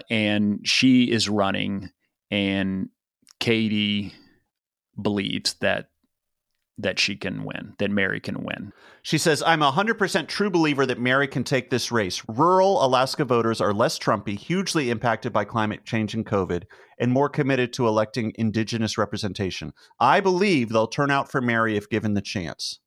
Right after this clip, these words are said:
Speaker 1: Okay, so if you believe that and you want to give money, you can go to bit dot L Y slash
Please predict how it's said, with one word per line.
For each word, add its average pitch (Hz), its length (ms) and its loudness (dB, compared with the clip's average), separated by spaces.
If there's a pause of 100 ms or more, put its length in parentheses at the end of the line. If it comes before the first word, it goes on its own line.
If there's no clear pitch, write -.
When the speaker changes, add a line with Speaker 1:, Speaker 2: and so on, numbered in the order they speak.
(280)
Speaker 1:
Okay, 107 440 0
so 123 400 4
if 120 180 -2
you 185 340 4
believe 135 420 4
that 113 260 2
and 117 140 4
you 127 100 6
want 135 300 4
to 135 60 -2
give 120 200 2
money, 110 460 0 (920)
you 131 120 -2
can 135 120 4
go 127 160 6
to 110 80 -2
bit 143 360 0
dot 139 260 2
L 123 80 2
Y 131 200 4
slash 113 600 2